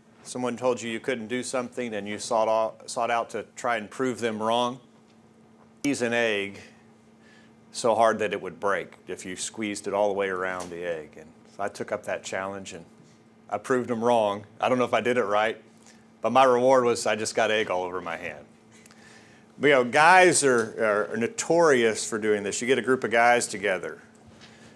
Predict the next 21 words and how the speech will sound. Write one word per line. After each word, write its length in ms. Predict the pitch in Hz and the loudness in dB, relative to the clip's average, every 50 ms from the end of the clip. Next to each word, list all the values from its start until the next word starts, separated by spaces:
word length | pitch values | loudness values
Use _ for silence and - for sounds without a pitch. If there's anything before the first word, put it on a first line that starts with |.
| - - - - | -20 -20 -16 -6
Many 180 | 107 113 117 113 | -4 -2 -2 0
times 340 | - 123 120 120 117 113 | 2 2 2 2 2 0
there's 140 | 107 113 110 | -4 -6 -4
gonna 140 | 107 123 117 | -2 -2 -2
be 80 | 113 117 | 0 -2
a 60 | 113 | -2
challenge 560 | - - - 143 135 131 127 117 110 107 101 | -2 2 4 4 6 6 4 2 0 -2 -4
that's 180 | 107 107 104 - | -8 -8 -8 -6
issued. 500 | 107 110 101 - - 104 87 85 80 - | -6 -6 -6 -8 -10 -10 -12 -12 -10 -6
Uh, 260 | - 110 113 120 - - | -2 0 0 0 -2 -2
"You 160 | 131 143 160 | -2 -2 -2
can't 320 | 156 156 160 156 151 139 131 | 0 2 2 2 2 2 2
do 160 | 147 147 147 | 0 0 4
this, 320 | 135 151 143 123 - - | 4 4 4 4 2 -2
you 160 | 120 127 135 | -2 -2 -4
can't 300 | 127 - 147 147 143 127 | 0 2 4 4 4 4
do 160 | - 139 139 131 | 2 0 2 4
that." 320 | 135 139 131 123 113 107 | 4 6 6 6 4 2
And 100 | 107 110 | 0 2
there'll 140 | 117 123 131 | 2 2 2
be 160 | 127 123 120 | 2 -2 -2